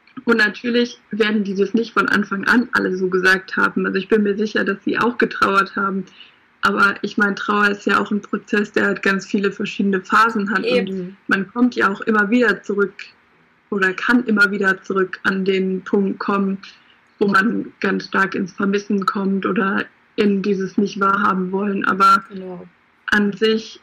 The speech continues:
Speaker 1: ähm, ist es halt ein Prozess, der halt vorwärts geht und der, ja, einfach verschiedene Phasen beinhaltet.
Speaker 2: Genau.
Speaker 1: Und natürlich sind die Leute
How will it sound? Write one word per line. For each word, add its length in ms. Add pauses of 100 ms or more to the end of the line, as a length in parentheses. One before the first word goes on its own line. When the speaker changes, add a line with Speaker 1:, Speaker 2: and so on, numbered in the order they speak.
Speaker 1:
ähm, 600 (580)
ist 120
es 160
halt 180
ein 80
Prozess, 500
der 140
halt 200 (520)
vorwärts 460
geht 460
und 440 (1000)
der, 520 (240)
ja, 380 (260)
einfach 380
verschiedene 520
Phasen 640
beinhaltet. 840 (240)
Speaker 2:
Genau. 100
Speaker 1:
Und 360
natürlich 540
sind 200
die 60
Leute 460